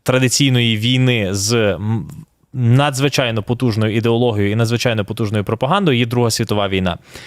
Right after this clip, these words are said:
І Путін дуже багато в чому копіює Гітлера,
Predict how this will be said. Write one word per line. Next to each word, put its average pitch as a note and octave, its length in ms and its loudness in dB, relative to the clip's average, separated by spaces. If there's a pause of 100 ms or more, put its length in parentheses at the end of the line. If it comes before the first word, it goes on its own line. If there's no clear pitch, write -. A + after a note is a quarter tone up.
(180)
І G#2 300 0 (120)
Путін D#3+ 300 2
дуже C3 200 2
багато B2+ 320 -2
в A#2 40 -2
чому B2 240 0
копіює A#2 360 0
Гітлера, B2 500 0